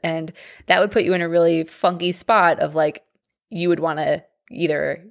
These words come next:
get out of there, ask someone for a pad. If you're at the person's house, of course, they probably have some, some supplies for you, but definitely easier to just think ahead of time and be prepared.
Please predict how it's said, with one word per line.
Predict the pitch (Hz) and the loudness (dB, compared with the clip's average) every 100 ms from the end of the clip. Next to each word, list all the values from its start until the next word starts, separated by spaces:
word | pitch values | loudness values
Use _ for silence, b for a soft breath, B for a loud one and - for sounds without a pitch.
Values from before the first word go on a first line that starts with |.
| 233 | -12
get | 170 147 | -2 0
out | 226 269 | 2 0
of | 247 | 0
there, | 247 240 240 240 220 | 0 2 2 2 0
ask | 165 202 220 - | 0 -2 -2 -4
someone | 214 202 | -4 -4
for | 202 196 | -2 0
a | 190 | 0
pad. | 208 196 190 185 185 - | 0 0 2 0 -2 -2
If | - | 0
you're | 285 | 0
at | 285 | 0
the | |
person's | 226 202 175 175 | 0 0 -2 -2
house, | 160 151 147 | 0 0 -2
of | 160 - | -10 -4
course, | 165 156 | -4 -4
they | - 147 - B B - | -6 -6 -10 B B -2
probably | 175 160 | 0 0
have | 156 - | -4 -6
some, | 151 156 | -10 -12
some | - 160 | -6 -6
supplies | 147 160 160 151 143 | -6 -4 0 0 -2
for | - | -6
you, | 92 90 - B B - | -6 -6 -8 B B 2
but | 185 - - | 4 4 2
definitely | 262 285 214 | 0 0 0
easier | 185 170 165 | 0 2 0
to | 160 | 0
just | 156 147 - _ _ _ _ _ - | -4 -4 -6 _ _ _ _ _ -20
think | - 233 190 | -2 0 2
ahead | 175 170 | 2 2
of | 160 | 0
time | - 156 156 156 | -2 -4 -4 -6
and | 156 151 151 - 165 | -8 -10 -14 -18 -10
be | 160 | -10
prepared. | 156 165 165 - - - | -10 -10 -8 -8 -8 -16